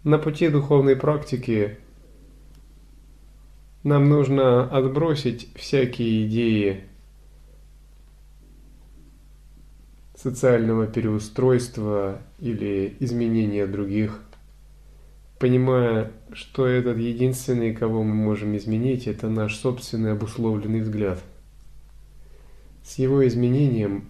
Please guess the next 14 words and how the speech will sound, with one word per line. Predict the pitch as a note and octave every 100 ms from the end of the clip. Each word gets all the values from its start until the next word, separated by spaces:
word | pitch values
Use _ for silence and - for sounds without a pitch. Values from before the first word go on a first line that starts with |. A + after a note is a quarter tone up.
| -
все | - B2+
остальное | B2 B2+ B2 C3+ B2+
также | B2+ C3 G#2+ G#2+ G2+
изменяется. | G#2+ G#2 G2 F#2 F2+ - A2+ A2 - - - - - - - - - - - - - - - - - - -
Потому | C#3 C#3 D3 C#3
что | - C#3+ C3 B2+ - - - - - - - -
все | - D#3+
вокруг | D3 C#3+ D3 D3+ C#3+
является | C3+ A#2+ B2 A#2+ A#2+ B2
только | B2 A2+ A#2
нашими | A#2 A2+ A#2+ A2+
собственными | A2 C#3 B2+ - C3+ C3 B2
кармическими | B2 A#2+ A2 G#2+ A2 G#2+ - A2
отпечатками. | G#2+ - A2 - F#2+ - F#2+ F#2